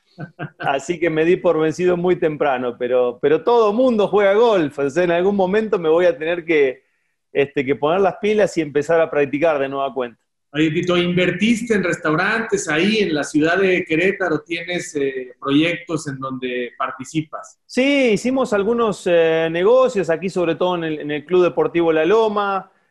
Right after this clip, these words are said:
Speaker 2: Eh, también tengo un negocio, este, en Monterrey, en mi paso por Monterrey.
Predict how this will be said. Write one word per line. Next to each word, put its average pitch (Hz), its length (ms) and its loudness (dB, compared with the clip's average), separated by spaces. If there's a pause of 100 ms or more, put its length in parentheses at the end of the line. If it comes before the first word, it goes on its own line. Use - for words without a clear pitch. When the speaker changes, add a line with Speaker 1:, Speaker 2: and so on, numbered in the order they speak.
(160)
Speaker 2:
Eh, 147 560 2
también 165 420 -2
tengo 175 220 0
un 165 80 -4
negocio, 156 800 2
este, 135 720 0
en 127 400 -6
Monterrey, 151 680 0
en 165 100 -4
mi 156 100 -4
paso 160 300 -2
por 156 140 -2
Monterrey. 208 800 0